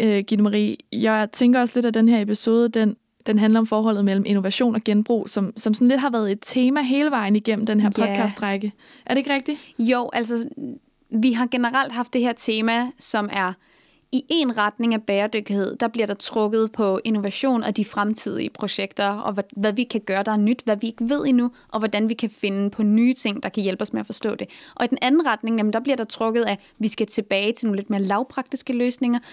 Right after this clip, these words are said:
Speaker 2: vi skal bruge det, vi allerede har, vi skal tænke cirkulært i det, i det, vi allerede står i. Øhm, og måske skal bæredygtighed findes i grænselandet mellem de to.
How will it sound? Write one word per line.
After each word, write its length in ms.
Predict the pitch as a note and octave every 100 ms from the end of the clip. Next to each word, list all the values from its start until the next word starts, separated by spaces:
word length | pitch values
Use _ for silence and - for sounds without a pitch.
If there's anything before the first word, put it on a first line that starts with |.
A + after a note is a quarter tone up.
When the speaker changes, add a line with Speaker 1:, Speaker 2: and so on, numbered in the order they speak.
| -
Speaker 2:
vi 60 | A3+
skal 160 | -
bruge 200 | - G#3
det, 100 | G3+
vi 60 | G3
allerede 320 | F#3+ F#3+ F#3+
har, 400 | - - C#4 G#3+ - - -
vi 80 | A3
skal 280 | G#3 A3 G3+ -
tænke 260 | - G#3 -
cirkulært 680 | - C#4 D4 A#3 G3+ F#3+ -
i 80 | A#3+
det, 240 | G#3+ A#3+ A3 -
i 80 |
det, 160 | G#3 A#3
vi 60 | A3+
allerede 360 | G#3 G#3 G#3+ G#3
står 320 | - C4 A3+
i. 240 | G3 - - - - -
Øhm, 220 | A3+ G#3 G3+
og 100 | A3+
måske 400 | A3+ - E4+ D4+
skal 180 | - -
bæredygtighed 500 | B3 B3 A#3 A#3 G#3+
findes 280 | A3+ A#3+
i 40 | B3
grænselandet 600 | - F#3+ A3 A#3 F#3+ G#3
mellem 220 | G3 G#2+
de 80 | G#3+
to. 240 | - A3